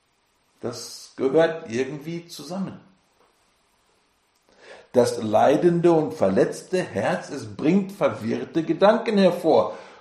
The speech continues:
Verwirrte Gedanken über mich, wer ich bin, wie ich mich sehe,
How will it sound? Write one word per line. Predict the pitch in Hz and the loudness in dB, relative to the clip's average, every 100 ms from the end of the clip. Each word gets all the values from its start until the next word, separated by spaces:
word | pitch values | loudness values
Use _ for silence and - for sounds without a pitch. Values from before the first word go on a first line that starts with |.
| - | -2
Verwirrte | 123 107 120 175 190 202 170 | 0 4 6 6 4 4 6
Gedanken | 160 113 180 202 220 | 4 4 4 2 0
über | 156 147 151 | 2 4 4
mich, | 233 - - - - _ _ _ _ _ _ _ | 2 -2 -14 -20 -20 _ _ _ _ _ _ _
wer | 95 98 | -10 -8
ich | 113 117 | -6 0
bin, | 175 226 220 - _ _ _ _ _ _ _ _ _ _ | 0 0 -8 -18 _ _ _ _ _ _ _ _ _ _
wie | - 117 | -8 -6
ich | 120 - | -6 -8
mich | 110 107 - | -10 -10 -6
sehe, | 135 160 202 226 | -2 0 0 0